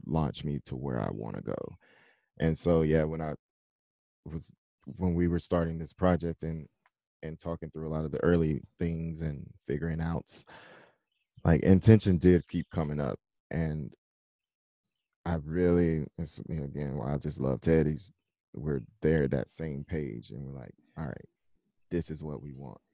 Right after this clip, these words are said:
This is where it's gonna be." And, and yeah, you're right. In a sense, I, I do think of myself as, as this character. And even now, I'm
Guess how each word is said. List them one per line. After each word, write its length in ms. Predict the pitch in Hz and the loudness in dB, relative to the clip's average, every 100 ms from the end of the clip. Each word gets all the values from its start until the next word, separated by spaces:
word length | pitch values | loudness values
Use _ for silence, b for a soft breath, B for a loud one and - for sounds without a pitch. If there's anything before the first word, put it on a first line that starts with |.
| _ _ _ | _ _ _
This 200 | - 80 | -6 -6
is 120 | 73 73 | -8 -10
where 80 | 69 | -12
it's 100 | - | -12
gonna 140 | 69 | -16
be." 260 | 71 80 71 | -10 -8 -8
And, 140 | 65 - | -8 -2
and 260 | 92 90 | 0 0
yeah, 160 | 95 131 | 0 0
you're 220 | 87 92 | 0 0
right. 200 | 95 107 | 2 2
In 120 | 90 90 | 0 -2
a 60 | |
sense, 360 | - 104 95 87 | -2 -2 -2 0
I, 100 | 85 _ _ _ | -2 _ _ _
I 100 | 87 80 | -2 -2
do 300 | 95 95 101 - | -2 -2 -2 0
think 180 | 92 85 | -2 0
of 80 | 78 | -4
myself 380 | 78 - 80 71 | -6 -4 -6 -4
as, 260 | 73 71 - - | -10 -12 -14 -4
as 140 | 76 | -4
this 200 | 73 69 | -2 -8
character. 600 | - 98 113 87 80 80 - b b b b b b b - | 0 4 6 4 2 -2 -4 b b b b b b b -2
And 120 | 82 | 6
even 220 | 143 143 | 8 8
now, 260 | 92 131 90 | 8 8 8
I'm 120 | 78 | 4